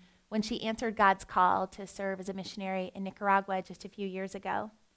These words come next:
Hannah is a part of our missional community, and it was a privilege for us to walk alongside Hannah as she prepared to leave her life here in Indiana and move to Nicaragua.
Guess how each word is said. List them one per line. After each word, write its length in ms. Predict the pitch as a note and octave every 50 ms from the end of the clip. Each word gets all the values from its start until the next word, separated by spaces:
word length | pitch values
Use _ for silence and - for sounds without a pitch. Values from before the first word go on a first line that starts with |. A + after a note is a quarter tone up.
| _ _ _ _ _ _ _ _
Hannah 520 | - A#3+ A#3 A3+ A3 G#3 G#3 G#3 G#3+ A3 A3
is 260 | A3 G#3 G3+ G3 G#3 - -
a 140 | G#3 G3+
part 380 | G3+ - - - A#3+ G#3+ G3+ -
of 120 | G3+ F#3+
our 200 | G3 G3 G3 G3+
missional 420 | G#3 G#3 G3+ - - A3 G3+ G3 -
community, 640 | - - G#3+ G#3 G#3+ G#3+ G#3+ G3 G3 F3+ F3+ F3+ F3+ - _ _ _ - - - -
and 200 | A3+ G#3+ G#3+ G#3
it 80 | G#3 G3+
was 180 | A3 G#3 G#3
a 220 | G#3+ G#3 G3+ F#3+ -
privilege 480 | - - - C#4 C4+ C#4+ C#4+ A#3 - -
for 80 | A3+
us 180 | G3 G3+ - -
to 120 | - G#3+ G3+
walk 400 | F#3+ F#3+ G#3 G#3 G#3 G3+ - -
alongside 640 | - G#3+ G3+ F#3+ G3 G3 G3+ - - G3+ F#3+ F#3+ F#3+
Hannah 440 | - - G#3+ G3+ G3+ G3 F#3 - - -
as 120 | G3 F#3+ -
she 140 | - -
prepared 720 | G3 - G#3+ G#3+ G3 - - A3+ G#3+ G#3 G3+ G3 F#3 F3+ F3+ - - _ _ _ -
to 100 | A#3 B3
leave 220 | A#3+ C4 D4 -
her 120 | - B3+ A3
life 260 | G3+ F#3+ G3 F#3+ -
here 120 | - A3
in 80 | G#3 G3+
Indiana 560 | G3+ G3+ G3 G3+ G3 F#3+ F3+ F#3 F#3 F#3 F#3 - _ _ _ _ _
and 180 | - A3 A3 A3
move 240 | A3 A3 A3 G#3+ G#3+
to 120 | - - A3
Nicaragua. 640 | G3+ G#3 - G#3 G3 F#3+ G3 F#3+ - G#3+ G#3+ G#3